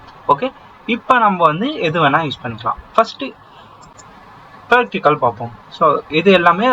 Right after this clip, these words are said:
காலம் பேஸ் பண்ணி தான் இருக்கு. So, காலம் பேஸ் பண்ணி இருக்கிறதுக்கு எல்லாமே வி லுக்அப் போயிடலாம். வி லுக்அப். So, lookup value. நான் யாரை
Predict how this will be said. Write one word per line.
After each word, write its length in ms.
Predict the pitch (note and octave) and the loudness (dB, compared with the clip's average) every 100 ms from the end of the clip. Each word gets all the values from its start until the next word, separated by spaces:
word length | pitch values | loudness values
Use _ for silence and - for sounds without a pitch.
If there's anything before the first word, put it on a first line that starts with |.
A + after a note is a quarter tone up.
| - | 4
காலம் 380 | E3 D#3+ E3 C#3 | 6 6 2 0
பேஸ் 240 | B2 - | -4 -4
பண்ணி 240 | - A#2 A2 | -4 -4 2
தான் 160 | A#2+ | 2
இருக்கு. 260 | G#2+ - - - | 2 -8 -16 -16
So, 200 | - - | -2 2
காலம் 440 | D3+ F#3+ A#3+ A3+ | 6 4 4 0
பேஸ் 220 | G3 G#3 - | 0 -2 0
பண்ணி 280 | F#3+ F#3+ | 0 0
இருக்கிறதுக்கு 360 | F#3 - D#3 D3+ | -2 -2 -2 0
எல்லாமே 600 | C#3 D3 E3+ E3 G#3+ D4+ | 0 2 2 2 -2 -2
வி 160 | F#3 E3+ C3+ | -2 -2 -2
லுக்அப் 300 | - - - | 0 -2 -2
போயிடலாம். 380 | A2+ G#2+ - - - - - - C3 | -6 -6 -8 -12 -14 -12 -12 -10 -6
வி 80 | C3 B2+ | -4 -2
லுக்அப். 500 | A#2 - C3+ G#3 - _ - - - - - - - - - - - - - - - - | -4 0 0 0 -2 _ -20 -20 -20 -20 -20 -20 -20 -20 -20 -20 -20 -20 -20 -20 -20 -6
So, 260 | F3+ F3+ F#3+ - - | -4 -2 -6 -8 0
lookup 360 | F3+ F3 G3 D3 | 0 2 0 0
value. 300 | A#2 A#2+ D3+ | -4 -6 -4
நான் 200 | F#3 G#3 | -2 0
யாரை 380 | F3 F#3+ A3 | 0 2 0